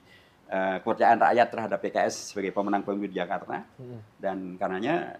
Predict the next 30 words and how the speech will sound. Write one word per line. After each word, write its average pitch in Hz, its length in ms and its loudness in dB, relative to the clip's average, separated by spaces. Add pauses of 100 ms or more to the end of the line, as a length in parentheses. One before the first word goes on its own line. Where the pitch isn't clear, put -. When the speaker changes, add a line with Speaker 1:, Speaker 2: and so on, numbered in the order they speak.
Speaker 1:
dan 107 240 2
kita 139 280 10
sudah, 104 400 4
sudah, 98 640 -2
sudah 98 280 -4
punya 110 180 0
keputusan 107 340 0
dasar 104 320 4
untuk 101 240 -4
mengajukan 98 520 -4
calon 101 480 2 (360)
di 95 200 -6
Jakarta, 98 480 4
baik 98 240 -2
cagup 107 280 0
maupun 98 200 -8
cawagup. 90 420 0 (520)
Dan 95 240 -2
kemudian 101 260 -2
kalau 101 160 2
cagup 104 380 2
kemudian 98 400 -2
kita 98 400 -2
putuskan 101 320 -4
pada 95 240 -4
Pak 90 100 0
Anies, 123 220 -6
ya 76 160 -8
kita 107 240 -8
majunya 98 460 -8